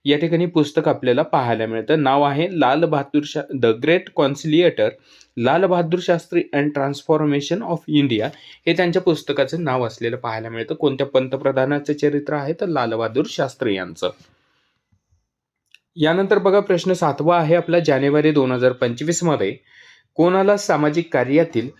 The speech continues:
त्यांच्या आयुष्यभराच्या सेवेसाठी पद्मभूषण पुरस्काराने सन्मानित करण्यात आले?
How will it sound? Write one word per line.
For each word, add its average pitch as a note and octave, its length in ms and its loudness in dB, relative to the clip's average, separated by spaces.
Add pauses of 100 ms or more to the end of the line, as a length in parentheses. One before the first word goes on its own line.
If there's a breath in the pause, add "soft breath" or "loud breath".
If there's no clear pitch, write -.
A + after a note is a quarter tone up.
(300 soft breath)
त्यांच्या E3 380 2
आयुष्यभराच्या F#3 800 2
सेवेसाठी C3 640 -2 (460 soft breath)
पद्मभूषण F#3+ 640 2
पुरस्काराने C3 760 0
सन्मानित C3 540 -2 (100)
करण्यात A2 320 -4 (180)
आले? A2+ 220 2